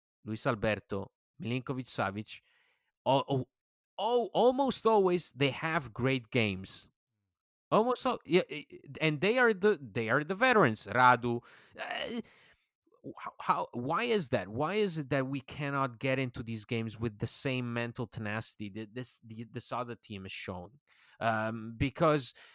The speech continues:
there is always a lot of talk around Roma, and, uh, when it leads up to the derby, and then usually in the last few years when it happens, m-,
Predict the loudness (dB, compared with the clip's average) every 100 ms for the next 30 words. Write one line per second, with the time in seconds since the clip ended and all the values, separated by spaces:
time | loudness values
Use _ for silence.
0 | _ -2 -2 0 0 2 4 2 0 -4
1 | -2 0 0 -2 -2 -2 -2 -4 -2 -2
2 | 0 2 2 0 -2 -6 _ _ -6 -6
3 | -6 -10 -10 -8 -6 -6 -8 -10 -10 -8
4 | -2 -2 -2 -8 -6 0 2 2 -2 -10
5 | -8 -8 -2 0 0 0 -4 _ _ -20
6 | -4 0 0 0 -6 -6 -6 -6 -2 -4
7 | -4 -6 0 2 2 0 -4 -4 -4 -4
8 | -2 -2 -4 -8 -16 -20 _ _ -12 -10